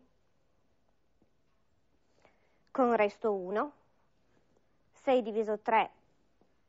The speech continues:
fa due e il resto è zero. Infine due diviso tre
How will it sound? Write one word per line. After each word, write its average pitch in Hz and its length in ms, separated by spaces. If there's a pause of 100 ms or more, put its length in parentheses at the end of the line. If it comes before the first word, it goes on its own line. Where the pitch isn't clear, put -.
(680)
fa - 240
due 208 380 (1500)
e 220 80
il 214 60
resto 214 340
è 240 140
zero. 226 440 (460)
Infine 285 580
due 262 240
diviso 233 420
tre 240 300